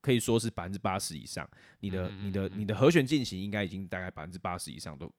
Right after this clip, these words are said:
Speaker 1: 可以抓得出来了。
Speaker 2: 哦。
Speaker 1: 对。再来就是可能有一些和声啊，比如说像现在有一些流行歌，它可能有用到一些奇怪的和弦。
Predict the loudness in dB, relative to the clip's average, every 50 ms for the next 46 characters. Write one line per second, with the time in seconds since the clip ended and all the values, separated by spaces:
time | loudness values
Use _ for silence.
0 | _ -12 -6 -4 -4 -4 -2 -4 -4 -4 -4 -6 -8 -8 -8 -8 -8 -8 -12 _
1 | _ _ _ _ _ _ -14 -8 -6 -4 -2 -2 0 0 0 0 0 -2 -4 -6
2 | -8 -10 -14 -18 _ _ _ _ _ _ 4 6 8 8 8 6 4 0 -2 0
3 | 0 -2 -2 -2 -2 0 0 0 2 4 6 6 6 6 4 2 2 2 2 2
4 | 2 0 0 0 -2 -4 -4 -6 -6 -4 -2 -2 0 0 -2 0 0 0 0 0
5 | 0 0 0 0 0 0 -2 -4 -6 -6 -4 -2 -2 -2 -2 -4 -4 -4 -4 -4
6 | -4 -2 -2 -2 0 0 0 0 0 0 -2 -2 -2 -2 -2 -2 2 4 6 6
7 | 6 6 4 0 0 -2 -2 -4 -6 -8